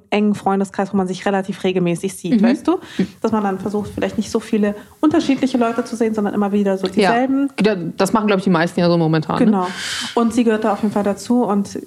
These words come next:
Speaker 1: gestern war sie auch hier, ähm, weil das kriegst du jetzt gar nicht so mit, weil hier jetzt ist hier so ruhig, aber hier ist halt ständig super viel los.
Speaker 2: Mhm.
Speaker 1: Ähm, weil eine Freundin wohnt hier auch noch gerade <laughs> bei mir regelmäßig eigentlich,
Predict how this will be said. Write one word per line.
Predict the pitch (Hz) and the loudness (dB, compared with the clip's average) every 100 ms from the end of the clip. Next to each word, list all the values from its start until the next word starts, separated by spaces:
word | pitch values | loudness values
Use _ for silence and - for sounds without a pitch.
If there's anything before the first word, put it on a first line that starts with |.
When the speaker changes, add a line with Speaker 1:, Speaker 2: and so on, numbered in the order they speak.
| - | -2
Speaker 1:
gestern | 233 233 208 | 0 2 0
war | |
sie | 196 196 | 0 0
auch | 247 254 | 0 0
hier, | 269 262 262 - - - - - - | 2 2 0 -14 -20 -20 -20 -20 -4
ähm, | 226 214 208 208 | -2 0 0 0
weil | 202 202 190 - - - - - | 0 -2 -4 -8 -20 -20 -20 -18
das | - - - | -14 -16 -8
kriegst | - 214 | -4 -2
du | 190 | -2
jetzt | 185 | 0
gar | 190 | 0
nicht | 196 190 | 0 0
so | 190 | 2
mit, | 240 - | 2 0
weil | 180 180 | -2 -2
hier | 185 196 | -2 -2
jetzt | 185 | -2
ist | - | -6
hier | - 185 | -4 -2
so | 185 | -2
ruhig, | 190 302 294 285 - - | -2 2 4 4 0 -2
aber | 196 185 185 185 185 | 0 0 0 -2 -4
hier | 220 | -2
ist | 214 - | -2 0
halt | 202 196 - - - - | 0 0 -6 -18 -18 -8
ständig | 214 - 220 220 220 | -8 -2 0 2 0
super | 220 202 190 | -4 -4 -4
viel | 185 180 | -2 0
los. | 165 170 - - | 2 0 -4 0
Speaker 2:
Mhm. | 208 214 214 - - | 2 4 2 -6 -6
Speaker 1:
Ähm, | 214 208 196 196 196 | -2 0 0 -2 0
weil | 196 | 0
eine | 190 | 0
Freundin | 190 302 311 302 | 2 2 4 2
wohnt | 277 277 | 2 0
hier | - 262 | 0 0
auch | 247 | 0
noch | 262 - - _ | -2 -4 -20 _
gerade | - - 262 262 294 302 - | -6 0 2 4 2 0 -6
<laughs> | - - | -12 -2
bei | 480 415 370 | 0 2 2
mir | 392 370 | 2 2
regelmäßig | 320 285 254 294 370 370 - | 2 4 4 2 2 0 0
eigentlich, | 233 302 349 381 | 0 0 0 -2